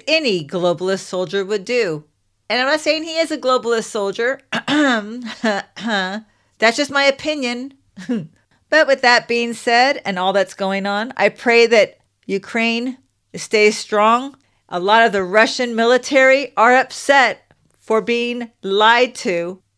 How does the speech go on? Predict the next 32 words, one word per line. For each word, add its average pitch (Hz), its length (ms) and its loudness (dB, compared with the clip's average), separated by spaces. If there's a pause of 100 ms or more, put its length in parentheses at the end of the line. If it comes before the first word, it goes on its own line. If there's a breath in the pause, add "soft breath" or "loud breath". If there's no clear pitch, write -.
(120)
being 247 260 -2
told 196 580 2 (140)
that 202 220 -2
this 220 240 0
was 196 160 -2
just 202 340 0
a 254 60 2
drill, 185 380 2
because 190 360 -2
remember, 214 380 0
Putin 220 440 -4
thought 220 220 2
this 202 160 -4
was 185 160 -2
only 202 200 0
gonna 196 200 -4
be 190 380 -8 (260)
two 233 220 -2
days, 214 460 6
three 214 260 -2
days 208 280 2
max. 185 600 0 (360)
And 226 160 -4
since 330 280 -2
it 311 100 0
hasn't, 240 560 0 (180)
a 175 80 -2
lot 214 240 4
of 254 60 2
these 254 240 -2
Russian 277 640 0
soldiers 196 680 2